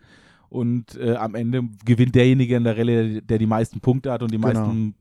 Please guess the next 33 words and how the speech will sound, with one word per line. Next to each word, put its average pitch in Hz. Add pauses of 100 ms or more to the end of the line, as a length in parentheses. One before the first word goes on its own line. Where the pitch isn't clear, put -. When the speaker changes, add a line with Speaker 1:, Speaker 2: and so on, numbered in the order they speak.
Speaker 1:
Punkte, 139
also 110
die 110
meisten 113
Standorte 127
getroffen 120
hat, 113
logischerweise. 92
Speaker 2:
Das -
Praktische 147
daran 139
ist, 160
Speaker 1:
Aber 131
Speaker 2:
man 127 (100)
erlebt, 131
äh, 120 (220)
man 123
sieht 127
die 120
Stadt. - (440)
Man 120
kommt 127
mal 123
in 120
die 117
City. 135 (160)
Speaker 1:
Genau, 120
so, 123
genau, 156
das 143
ist 170
der 143
Sinn, 214